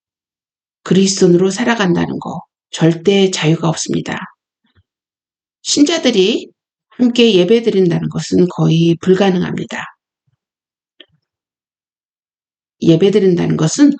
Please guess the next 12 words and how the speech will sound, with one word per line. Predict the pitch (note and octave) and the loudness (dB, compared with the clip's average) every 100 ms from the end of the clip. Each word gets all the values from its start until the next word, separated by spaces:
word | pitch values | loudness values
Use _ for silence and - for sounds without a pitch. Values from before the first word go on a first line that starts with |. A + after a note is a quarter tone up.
| _ - | _ -2
엄청난 | F#3 G#3+ A3 C4 C4 C4+ - | 2 2 2 2 2 2 2
위험을 | G#3 C4 A#3 F3 | 2 4 4 2
무릅쓰고 | - D3+ - - - D#3+ A3+ | -6 -8 -6 -8 -4 -2 -2
극도의 | - F#3 - G#3+ G#3+ | -4 -6 2 2 2
비밀을 | G#3+ G#3+ G#3 F3 A#2+ D#3+ _ _ _ _ - | 0 0 0 0 -2 -6 _ _ _ _ 0
유지하면서 | G#3 - A3 F#3 D#3+ - - D#3 - _ _ - | 2 2 0 -2 -8 -10 -6 -6 -6 _ _ -8
예배드릴 | E3 E3 E3 D3 | -4 -2 0 -2
수밖에 | D3+ - D#3 - C#3+ | -4 -6 -10 -10 -6
없는 | D3+ D#3+ D#3+ | -2 0 -2
북한입니다. | E3 F#3 F3 D3+ D3+ - - _ _ _ _ _ _ _ _ _ _ _ _ | -4 -2 -2 -2 -8 -14 -18 _ _ _ _ _ _ _ _ _ _ _ _
북한을 | - G3 F3 E3+ | -4 2 4 4
위해서 | E3 D#3+ E3+ G#3+ F#4 | 0 0 0 0 0